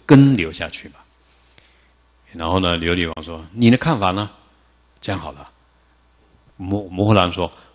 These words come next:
：“我身为一个国王，那你让我跳到水里面，我跳到水里面这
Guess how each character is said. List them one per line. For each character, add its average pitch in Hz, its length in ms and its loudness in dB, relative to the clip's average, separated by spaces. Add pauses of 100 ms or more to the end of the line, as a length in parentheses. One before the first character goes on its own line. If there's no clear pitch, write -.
：“我 90 440 0 (280)
身 160 300 -4
为 104 100 0
一 98 40 -2
个 90 80 -4
国 85 300 -6
王， 76 260 -12 (680)
那 90 200 -4 (220)
你 87 120 -12
让 120 140 0
我 90 140 -4
跳 - 180 -4
到 101 140 -2
水 87 280 -4
里 90 120 -4
面， 76 240 -12 (340)
我 113 120 -10
跳 165 160 -4
到 156 100 -2
水 139 220 0
里 139 160 4
面 117 240 2
这 123 120 -6